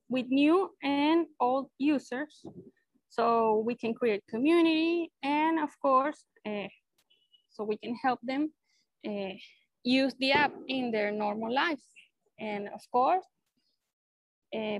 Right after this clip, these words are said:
businesses, anything, anyone that is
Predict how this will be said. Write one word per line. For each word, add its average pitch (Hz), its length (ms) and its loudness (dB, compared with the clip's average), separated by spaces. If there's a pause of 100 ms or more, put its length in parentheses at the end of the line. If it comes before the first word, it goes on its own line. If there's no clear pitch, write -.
businesses, 285 640 0 (100)
anything, 269 1080 -4 (920)
anyone 285 440 0
that 233 120 -2
is 240 120 -6